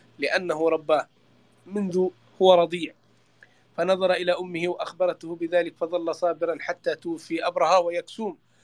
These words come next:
وهذا ينافي الحقيقة، لأن أبرهة لم يتزوج أم سيف، بل لم يذهب ذو يزن إلى ملك فارس،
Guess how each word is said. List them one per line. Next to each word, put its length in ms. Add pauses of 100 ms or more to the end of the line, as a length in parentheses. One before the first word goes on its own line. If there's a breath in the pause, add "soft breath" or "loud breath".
(260 soft breath)
وهذا 380
ينافي 420
الحقيقة، 520 (420 soft breath)
لأن 340
أبرهة 480 (100)
لم 260
يتزوج 560 (100)
أم 200
سيف، 360 (1500 loud breath)
بل 200
لم 160
يذهب 340
ذو 180
يزن 240
إلى 300
ملك 280
فارس، 640